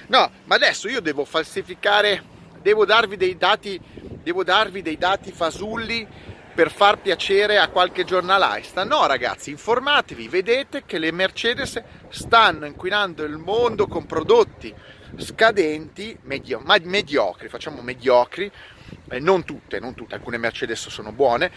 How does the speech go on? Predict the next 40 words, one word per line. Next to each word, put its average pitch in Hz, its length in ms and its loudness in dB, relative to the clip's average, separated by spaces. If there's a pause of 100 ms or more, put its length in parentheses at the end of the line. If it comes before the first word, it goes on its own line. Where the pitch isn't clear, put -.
(260)
ma 165 140 2
stanno 226 220 -2
facendo 202 300 -2
una 147 120 -2
serie 202 260 -2
di 165 100 -8
prodotti 233 460 -4
perché 185 260 -2
non 165 140 -4
sanno 233 340 -2
più 247 220 -10
dove 214 260 4
andare 202 560 4
a 165 280 2 (160)
grattar 180 460 -2
giù, 220 320 -10 (260)
grattar 262 440 0
giù 226 240 -6
i 226 60 -4
guadagni, 131 600 0
no? 135 200 -4 (680)
Eh, 151 500 2
è 165 60 6
un - 120 4
problema 226 680 2
per 127 140 -4
la 123 80 -2
Mercedes, 117 680 -4
eh, 135 760 0
non 160 280 -6
basta 214 340 4
vendere 135 400 -2
le 127 100 -2
classe 131 420 -2
A 135 100 6
a 131 60 2
cinquecentottanta 131 1080 -6
euro 123 440 2
al 131 220 0
mese 214 580 -2